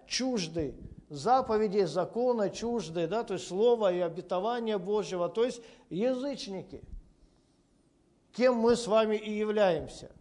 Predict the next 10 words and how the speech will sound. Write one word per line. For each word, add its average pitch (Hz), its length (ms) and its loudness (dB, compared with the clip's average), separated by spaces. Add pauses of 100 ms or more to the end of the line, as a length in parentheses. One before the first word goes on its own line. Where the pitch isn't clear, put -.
(1300)
И 208 440 8
мы 247 640 4
верующие 226 720 0
из 196 260 -4
язычников, 196 800 0
да, 220 160 0
то 208 80 -6
есть 170 160 -6
мы 196 260 2
верующие 208 800 0